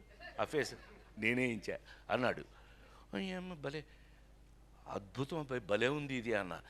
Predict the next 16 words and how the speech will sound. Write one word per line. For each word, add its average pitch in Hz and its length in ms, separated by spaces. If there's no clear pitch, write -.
"మీకు 123 180
నచ్చిందా? 117 520
అయితే 131 320
ఈ, 127 200
ఇదే 131 220
కథ, 120 320
మనం 127 180
తీద్దాం" 117 420
అన్నాడు. 90 280
"అవునా, 180 360
ఎవరు 147 260
తయారు 220 260
చేశారు 240 360
ఇది?" 247 280
అని 151 180
అన్నా. 95 260